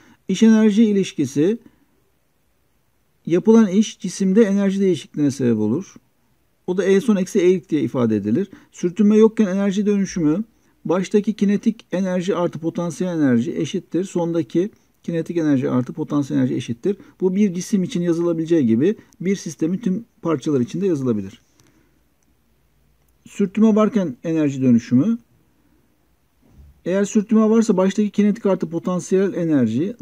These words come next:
daha sonra cismin kazandığı hızdan dolayı kinetik enerjiye artı potansiyel enerjiye dönüşür. Baştaki enerjinin bir kısmı da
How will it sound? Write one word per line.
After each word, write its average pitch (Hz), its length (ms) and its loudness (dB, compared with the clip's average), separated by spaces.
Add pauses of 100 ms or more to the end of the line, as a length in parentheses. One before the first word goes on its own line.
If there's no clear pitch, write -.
daha 175 220 2
sonra 170 520 0 (140)
cismin 190 480 -2 (600)
kazandığı 190 520 4
hızdan 190 360 0
dolayı 151 260 2
kinetik 160 340 -4
enerjiye 190 580 0 (920)
artı 180 540 0 (460)
potansiyel 190 480 0
enerjiye 143 720 -2 (280)
dönüşür. 170 600 -4 (1700)
Baştaki 190 400 0
enerjinin 165 360 -2
bir 190 120 0
kısmı 139 360 -4
da 214 260 2